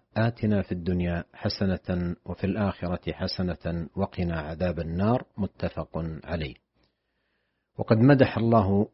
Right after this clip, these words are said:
تعالى في كتابه من يدعوه سبحانه بهذا الدعاء المشتمل على طلب الحسنة في الدنيا والآخرة، فقال تعالى:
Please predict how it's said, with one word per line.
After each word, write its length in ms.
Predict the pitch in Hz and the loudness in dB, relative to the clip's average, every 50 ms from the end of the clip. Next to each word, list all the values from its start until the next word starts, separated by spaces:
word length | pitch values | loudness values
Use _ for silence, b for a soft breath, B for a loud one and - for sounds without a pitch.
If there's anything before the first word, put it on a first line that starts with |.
| _ - | _ -8
تعالى 420 | - 90 87 101 110 104 101 92 | -4 0 2 2 4 4 2 2
في 160 | - - 90 | 0 -2 -6
كتابه 760 | 85 - - 87 - 104 107 107 98 95 95 82 87 90 90 | -6 -6 -8 -6 -2 0 0 2 2 0 0 0 0 0 0
من 220 | 90 92 95 95 92 | 0 0 2 2 0
يدعوه 440 | 92 85 - 87 110 117 101 90 | 0 -2 -2 0 2 2 2 0
سبحانه 720 | 87 - - 90 82 - - 107 107 113 117 113 113 123 117 | -2 -4 -6 -8 -10 -6 -4 -2 -2 0 0 0 0 0 0
بهذا 380 | 92 95 82 92 104 98 87 | 0 0 0 0 -2 -2 -2
الدعاء 680 | 95 82 80 78 92 90 82 95 110 113 - 135 131 - - - | -4 -6 -6 -4 -4 -2 0 0 0 0 0 0 -2 -2 -4 -4
المشتمل 760 | 104 95 95 95 92 - - - - 117 107 101 95 85 82 | -2 0 0 0 0 -2 -4 -2 0 2 4 2 2 0 -2
على 280 | 71 73 85 87 87 85 | -4 -4 -4 -4 -4 -2
طلب 360 | - - 110 107 98 85 80 | 0 2 2 2 2 0 -2
الحسنة 560 | 82 76 - - - 110 - - 98 92 87 | -4 -6 -6 -4 -4 -4 -2 -2 -2 -2 -2
في 240 | 80 - 87 82 - | -4 -6 -6 -6 -6
الدنيا 540 | 87 85 87 107 117 120 120 117 120 131 - - | -6 -2 2 2 4 4 4 4 2 -2 -2 0
والآخرة، 580 | - 110 101 92 87 82 - - - 71 67 - _ _ _ _ _ _ _ _ _ _ _ _ _ _ _ - | 2 2 2 2 0 -4 -6 -8 -12 -14 -14 -18 _ _ _ _ _ _ _ _ _ _ _ _ _ _ _ -10
فقال 400 | - - - 113 110 107 101 - | -6 2 4 6 6 6 6 2
تعالى: 500 | - 95 85 92 107 113 123 131 156 | 0 -2 0 2 2 2 2 2 -2